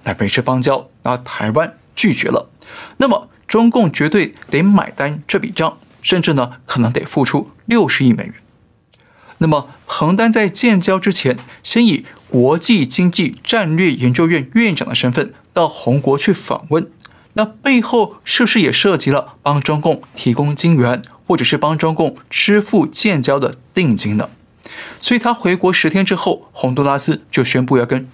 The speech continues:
中共来建交了。而且彭丹虽然拍了不少红色电影哦，但是按理说啊，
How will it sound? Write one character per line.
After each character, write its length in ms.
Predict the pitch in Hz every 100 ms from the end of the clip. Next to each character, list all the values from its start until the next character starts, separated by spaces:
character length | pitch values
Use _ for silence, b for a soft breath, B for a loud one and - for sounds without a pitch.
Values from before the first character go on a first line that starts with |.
| -
中 240 | 143 151
共 200 | 156 135 -
来 120 | 143
建 180 | - 101
交 200 | 123 120
了。 200 | 127 - _ _ _ - B B B
而 100 | 120
且 240 | 123 131 - B B
彭 160 | - 175
丹 160 | 220
虽 100 | 220
然 120 | 226 202
拍 160 | 214
了 80 | 196
不 80 | 190
少 160 | -
红 260 | - - 120
色 140 | 117
电 200 | 135 139
影 80 | -
哦， 140 | - - B B B
但 140 | 196
是 320 | 175 175 151 - _
按 200 | 226 202
理 100 | 101
说 240 | - 110
啊， 100 | 101